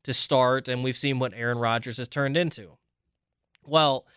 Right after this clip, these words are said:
in Aaron Rodgers' case, he was twenty-five in his first full season as the starter. He would have been twenty-five years old. If Jordan Love doesn't get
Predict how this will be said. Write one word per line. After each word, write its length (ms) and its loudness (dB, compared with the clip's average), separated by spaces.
in 140 4
Aaron 300 4
Rodgers' 600 2
case, 640 -2
he 180 2
was 180 2
twenty-five 1040 0
in 140 -6
his 160 -2
first 340 -4
full 260 0
season 600 2
as 280 2
the 80 -6
starter. 500 -2
He 100 -8
would 80 0
have 80 0
been 140 -4
twenty-five 680 0
years 220 -4
old. 300 -8
If 180 2
Jordan 400 2
Love 400 2
doesn't 500 0
get 260 0